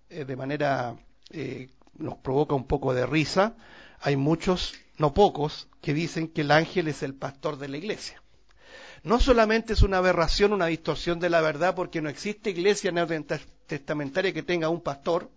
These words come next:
sino que nunca al pastor se le llamó ángel. No encontramos ningún registro en las epístolas paulinas de Pedro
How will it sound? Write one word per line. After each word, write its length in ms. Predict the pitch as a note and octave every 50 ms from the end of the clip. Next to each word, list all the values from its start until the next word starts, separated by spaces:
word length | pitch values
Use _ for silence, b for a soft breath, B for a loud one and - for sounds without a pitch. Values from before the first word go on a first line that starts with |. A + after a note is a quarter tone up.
| b b b b b b b b
sino 380 | - - - E3 F3 F#3+ F#3 F#3+
que 180 | F#3+ F3+ F3
nunca 420 | - E3+ G#3+ C4 C#4+ C#4 C4+ A#3+ A3
al 120 | F#3+ -
pastor 460 | - E3+ D#3 - - - G#3+ B3 B3
se 140 | A#3+ - G#3
le 120 | F#3 F3
llamó 540 | D#3+ D#3+ D#3 D#3 F3+ G#3 A#3+ C4 C4+ - - - _ _ _ _ _ _ _ -
ángel. 540 | G3+ B3+ D4 D4+ C#4 - - - - - - _ - - _ _ _ _ _ _ _ _ -
No 140 | D#3+ F#3 G3
encontramos 480 | - F#3 F#3 F#3+ - G3+ G3 F#3+ F3+
ningún 320 | E3 D#3+ D#3+ E3+ A3+ B3+ A#3
registro 480 | A3 F#3+ - - A3 A3+ A3+ - F#3
en 60 | E3
las 80 | D#3 D3+
epístolas 420 | C#3 E3 E3+ - - D3+ C#3+ C3+
paulinas 580 | - - C3 B2+ C3 D3+ F3+ F3+ E3+ E3 D#3 C#3+
de 120 | C3+ B2+
Pedro 400 | B2+ D#3 F3 F3+ F3+ F3+ F#3 F3+